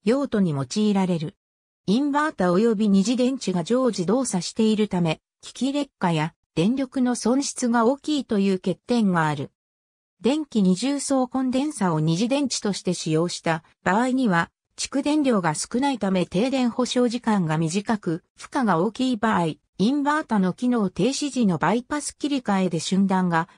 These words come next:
発生することもある。二次電池の充電は、例えば鉛蓄電池を使用しているものでは、インバータへの直流本線を分岐して、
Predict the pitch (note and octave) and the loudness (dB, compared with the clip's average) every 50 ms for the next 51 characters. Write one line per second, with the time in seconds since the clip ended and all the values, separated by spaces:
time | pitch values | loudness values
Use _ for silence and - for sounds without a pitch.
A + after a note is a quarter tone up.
0 | _ _ _ - F3 F3+ - - - C4+ C#4 C#4+ - - C4+ B3+ C4 B3 - B3+ | _ _ _ -2 -2 -2 -2 -2 -2 -2 -2 -2 -2 -4 -4 -4 -6 -6 -6 -4
1 | B3 D4+ C#4 A3+ F3+ D#3+ D#3 D#3+ D3 C#3 B2 - _ _ _ _ _ _ _ _ | -2 0 2 2 2 2 0 -2 -4 -4 -8 -10 _ _ _ _ _ _ _ _
2 | _ _ _ _ _ F#3+ F#3 F#3+ G3+ C#4+ D4 D#4+ D4+ C#4+ C#4 - A3+ G3+ F3 D#3+ | _ _ _ _ _ 0 0 0 0 -2 -2 -2 -4 -4 -4 -2 -2 0 0 -2
3 | C#3+ - E3+ F#3 G#3+ A3 - G3+ F#3+ F3+ F3 F3 E3 - - _ _ _ _ - | -2 0 0 0 0 0 2 2 2 2 2 2 2 0 -2 _ _ _ _ -4
4 | G3+ G#3 - D4+ D#4+ D#4 C4 G#3 F#3+ F3 E3+ E3 E3+ G3 A#3+ B3 C4+ B3+ - - | -4 -2 0 0 2 2 2 2 0 0 0 0 2 2 2 0 -2 -4 -6 -8
5 | - - C#4+ B3 C#4+ C#4 C4 A#3+ - - G3+ F3+ E3+ - - F#3+ G#3 A#3 C4 B3+ | -8 -6 -6 -4 -2 -4 -4 -4 -2 -2 0 0 0 -2 -2 0 0 0 0 -2
6 | - - - B3 B3 A#3+ A3+ A#3 G#3 G#3 A3 G#3+ G#3+ G3+ F#3 E3+ D#3+ D#3 - - | -4 -4 -2 0 0 2 2 2 2 2 2 2 2 0 0 0 0 0 -2 -4
7 | _ _ _ - G3+ B3+ D4 C#4+ C4+ D4 D4+ D#4 - - A3+ G#3+ G3 E3+ D#3+ D#3 | _ _ _ 0 0 0 0 0 0 0 0 -2 -2 -2 0 0 0 0 0 -2
8 | - - F3 F3 - - C4+ C4 C#4 C4+ C4 - - D4 C#4+ B3+ - - A3+ G#3+ | -2 -4 -6 -4 -2 -4 -2 0 0 0 0 0 -2 -2 -2 -2 -2 0 0 2
9 | F#3+ D#3+ D3+ D3 - D3+ F3+ G#3+ G#3 - G#3 F3+ - - - F3 E3 D#3 - | 2 0 -2 -2 0 2 2 2 2 0 -2 -4 -4 -4 -2 -2 -2 -2 -4